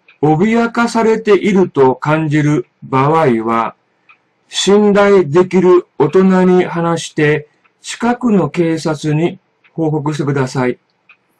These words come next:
はい、あのー、ね、これが、えー、大きな事件に発展するとか、えー、そういったね、えー、事態になる前に、まあ、きちっとね、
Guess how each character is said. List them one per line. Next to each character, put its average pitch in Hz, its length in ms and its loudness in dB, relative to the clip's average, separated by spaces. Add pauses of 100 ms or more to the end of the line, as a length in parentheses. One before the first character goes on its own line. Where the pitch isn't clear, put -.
(680)
は 143 240 -4
い、 139 140 -4
あ 143 200 -2
の 143 460 -2
ー、 - 40 -4
ね、 160 140 -2
こ 175 140 0
れ 180 100 4
が、 165 220 0
え 135 240 0
ー、 - 40 0
大 160 180 0
き 165 100 -6
な 147 200 0
事 127 180 -4
件 165 200 0
に 151 80 -2
発 139 280 -6
展 170 220 -4
す 190 120 -4
る 190 120 0
と 180 140 0
か、 143 280 0 (220)
え 120 160 -2
ー、 143 40 -2
そ 208 200 0
う 233 60 -2
い 226 40 -4
っ - 20 -20
た 220 200 -2
ね、 214 240 -2 (200)
え 139 420 0
ー、 127 40 0
事 170 200 0
態 208 260 2
に 160 420 2
な 175 180 0
る 175 160 2
前 190 300 2
に、 202 280 2 (320)
ま 175 220 -2
あ、 143 60 -4
き - 100 -16
ち 240 140 0
っ 190 100 -6
と 160 160 0
ね、 143 220 -2